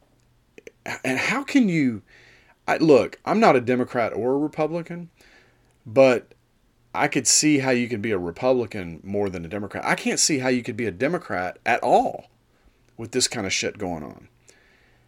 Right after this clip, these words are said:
I mean, you're basically endorsing corruption at the highest level of government so that particular politicians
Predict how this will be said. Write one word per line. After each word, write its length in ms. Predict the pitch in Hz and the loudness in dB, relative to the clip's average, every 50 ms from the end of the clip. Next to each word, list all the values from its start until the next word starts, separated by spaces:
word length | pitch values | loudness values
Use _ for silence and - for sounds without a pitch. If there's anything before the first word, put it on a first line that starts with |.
| _ _ _ | _ _ _
I 100 | - 139 | 0 2
mean, 140 | 147 147 143 | 2 2 4
you're 140 | 147 185 208 | 4 4 4
basically 680 | 156 147 165 180 196 190 - 208 170 - 170 175 151 131 | 6 8 8 8 8 6 2 0 -2 -2 0 0 0 0
endorsing 1000 | 127 127 120 107 101 131 139 170 190 170 - - 131 110 104 104 117 123 127 - _ _ _ _ _ _ _ _ _ _ _ _ _ _ _ _ _ _ _ _ _ | 0 -2 -4 0 2 4 4 4 4 4 2 0 -2 -2 -6 -6 -8 -10 -14 -18 _ _ _ _ _ _ _ _ _ _ _ _ _ _ _ _ _ _ _ _ _
corruption 760 | - - - 147 131 131 151 190 208 - - - 131 110 113 | -12 -2 0 2 4 6 6 6 4 2 -2 -2 -2 -4 -6
at 140 | 120 - 117 | -8 -8 -8
the 100 | - 110 | -8 -8
highest 540 | - - 131 147 170 180 185 175 - - 131 | -8 -8 -6 -2 0 2 2 2 0 0 0
level 300 | 131 127 131 127 135 131 | 0 0 2 2 2 0
of 120 | 113 107 | 0 2
government 540 | 104 123 143 175 185 151 98 82 65 - - _ _ _ _ _ _ _ _ _ _ _ _ _ _ - _ - _ _ _ _ _ _ _ _ _ _ | 2 2 2 2 0 -4 -6 -8 -10 -14 -18 _ _ _ _ _ _ _ _ _ _ _ _ _ _ -20 _ -20 _ _ _ _ _ _ _ _ _ _
so 240 | - - 151 143 | -2 2 4 4
that 320 | 135 131 123 113 - _ - _ _ _ _ _ _ _ _ _ _ _ _ _ | 6 6 4 2 0 _ -20 _ _ _ _ _ _ _ _ _ _ _ _ _
particular 520 | - - - - 185 185 185 185 151 143 135 | -20 -6 2 4 4 4 4 4 4 4 2
politicians 1040 | - 151 151 156 151 143 131 - 165 185 185 - 135 113 117 127 123 - - - | 2 0 2 2 2 2 0 0 0 0 0 -2 -4 -6 -6 -6 -8 -8 -10 -10